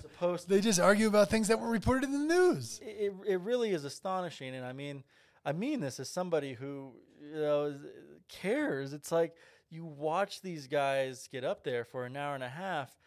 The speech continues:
Speaker 1: and the, the shallowness of it, high production quality. And that's what it is. It's a spectacle. It's a production. You know, I think what, what is so enjoyable about sitting here and having these conversations with you, Bob, is that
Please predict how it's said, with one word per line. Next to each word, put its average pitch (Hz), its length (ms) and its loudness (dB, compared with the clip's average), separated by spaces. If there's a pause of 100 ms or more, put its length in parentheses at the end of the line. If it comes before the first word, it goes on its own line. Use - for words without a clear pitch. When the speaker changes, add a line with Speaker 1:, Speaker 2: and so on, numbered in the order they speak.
(340)
Speaker 1:
and 139 280 -6
the, 127 380 -10 (340)
the 123 160 -10
shallowness 160 920 -2
of 113 220 -8
it, 107 180 -8 (300)
high 226 300 0
production 202 520 2
quality. 104 520 -6 (720)
And 170 160 -2
that's 214 200 0
what 208 120 2
it 185 100 2
is. 185 400 2
It's 151 160 -10
a 135 40 -12
spectacle. 175 680 -4
It's 123 160 -10
a 135 60 -16
production. 127 840 -8 (360)
You 131 80 -14
know, 135 100 -8
I 135 100 -4
think 165 300 -12
what, 143 260 -6
what 131 400 -4
is 139 140 -12
so 165 200 -8
enjoyable 131 540 0
about 113 240 -4
sitting 139 320 -10
here 139 200 -10
and 123 100 -10
having 123 280 -8
these 117 120 -18
conversations 123 680 -14
with 110 140 -18
you, 190 200 -14
Bob, 123 320 -2
is 117 160 -12
that 120 200 -2